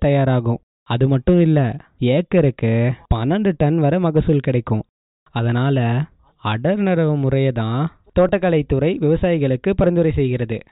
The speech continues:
இந்த அடர் நடவு முறை மூலமா செந்தூரா, கல்லாமை, நீலம், அல்போன்சா, இபாம்பாஸ், மங்கனப்பள்ளி, ரிமோனியா, மல்கோவா மற்றும் உள்ளூர் மாமரங்களை நட்டு வளர்க்க முடியும்.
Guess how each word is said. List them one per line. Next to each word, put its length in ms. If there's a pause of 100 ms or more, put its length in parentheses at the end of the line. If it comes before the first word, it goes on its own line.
(180)
இந்த 300
அடர் 340
நடவு 380
முறை 240
மூலமா 560 (460)
செந்தூரா, 680 (200)
கல்லாமை, 600 (300)
நீலம், 640 (340)
அல்போன்சா, 800 (340)
இபாம்பாஸ், 680 (400)
மங்கனப்பள்ளி, 760 (440)
ரிமோனியா, 680 (300)
மல்கோவா 720 (200)
மற்றும் 600 (280)
உள்ளூர் 480
மாமரங்களை 720
நட்டு 300
வளர்க்க 320
முடியும். 320